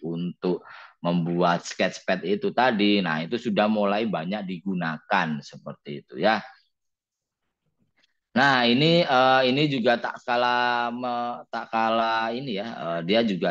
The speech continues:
termasuk terkenal ya waktu itu, Steve Ri-, Steve Russell ya. Di tahun yang sama dia menciptakan video game pertama yang disebut Space War. Program ini dijalankan pada mesin D E C P D P satu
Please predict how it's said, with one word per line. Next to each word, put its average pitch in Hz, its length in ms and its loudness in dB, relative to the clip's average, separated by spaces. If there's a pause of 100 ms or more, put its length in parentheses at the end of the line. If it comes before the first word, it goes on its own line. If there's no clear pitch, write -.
termasuk 95 400 -4
terkenal 92 480 -2
ya 98 160 0
waktu 90 240 -4
itu, 107 160 -12
Steve - 240 -2
Ri-, 117 320 2
Steve - 280 -6
Russell 139 520 2 (480)
ya. 107 240 -2 (320)
Di 113 80 2
tahun 147 320 6
yang 151 80 2
sama 156 400 4
dia 147 160 4
menciptakan 135 640 -2
video 113 320 0
game 123 400 -4 (160)
pertama 117 560 -2 (160)
yang 104 160 -4
disebut - 320 -8
Space - 480 -4
War. 92 280 2 (440)
Program 98 400 0
ini 117 200 2
dijalankan 101 560 2
pada 110 400 4
mesin 123 600 -4
D 90 360 -4
E 87 80 -10
C 113 200 0
P 107 200 0
D 87 200 -4
P 104 200 0
satu 98 520 -4